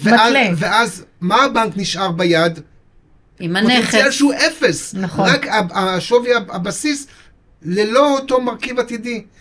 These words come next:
Speaker 1: ולכן, בשמאויות לבנק, צריך לנטרל את הנושא הזה,
Speaker 3: מהמם.
Speaker 1: של אותו, אה, אה, אה, אה, אה, שווי דחוי לדירה העתידית, להתייחס לדירה כדירת מגורים, עם פוטנציאל מסוים,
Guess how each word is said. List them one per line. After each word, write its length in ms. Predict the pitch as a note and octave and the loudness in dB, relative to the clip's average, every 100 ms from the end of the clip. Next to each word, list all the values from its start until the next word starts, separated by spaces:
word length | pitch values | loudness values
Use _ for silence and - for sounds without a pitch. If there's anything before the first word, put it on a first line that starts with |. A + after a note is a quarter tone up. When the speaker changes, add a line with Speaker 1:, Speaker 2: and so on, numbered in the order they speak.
| - - | -20 -12
Speaker 1:
ולכן, 540 | B2+ D#3 D3+ F3 F3 F#3+ - _ - | -4 -2 -2 -2 -4 -4 -14 _ -4
בשמאויות 680 | D#3 D#3+ D#3+ D#3 D3+ D3+ F3 | -4 0 0 0 0 -2 -4
לבנק, 380 | F#3 E3+ B3+ C#4 - | -8 -6 -8 -10 -12
צריך 220 | F3 - | -14 -8
לנטרל 520 | E3+ D#3+ B2+ D#3 F#3+ A#3 | -6 -6 -8 -6 -4 -6
את 40 | F#3 | -8
הנושא 360 | D#3 C#3+ - | -8 -10 -14
הזה, 340 | A2 A2 C3+ E3+ | -16 -12 -10 -6
Speaker 3:
מהמם. 480 | E3+ E3 F3 F#3 A3 | -4 -4 -4 -6 -6
Speaker 1:
של 240 | F#3+ C#3 | -4 -4
אותו, 540 | C#3 E3 F3 E3+ E3 D#3+ | -4 -2 0 2 0 -2
אה, 40 | C#3+ | -10
אה, 60 | E3 | -8
אה, 440 | F3+ D#3 - B2+ A2+ | -10 -10 -14 -14 -14
אה, 320 | - B2 B2+ B2 | -14 -16 -14 -14
אה, 60 | |
שווי 340 | A2+ D#3+ D#3+ D3 | -6 -4 -2 -2
דחוי 380 | D3 C#3+ F#3 D3+ | -4 -4 -2 0
לדירה 380 | C#3 C3 C#3 | -2 -4 -4
העתידית, 400 | D3 C#3+ C#3+ A#3 - - - _ | -4 -6 -8 -8 -14 -20 -20 _
להתייחס 320 | D#3+ G#3+ A#3 | -12 -10 -10
לדירה 280 | F#3 F#3+ G3+ | -8 -8 -8
כדירת 380 | E3+ E3 F#3 E3+ | -8 -8 -6 -6
מגורים, 460 | D3 D#3+ C#4 C#4+ | -6 -6 -4 -4
עם 60 | C#4 | -4
פוטנציאל 540 | B3+ B3+ A3+ - B3 A#3+ | -8 -10 -10 -4 -4 -2
מסוים, 760 | A#3 - G3 A#3 C#4+ C#4 | -6 -10 -8 -4 -4 -4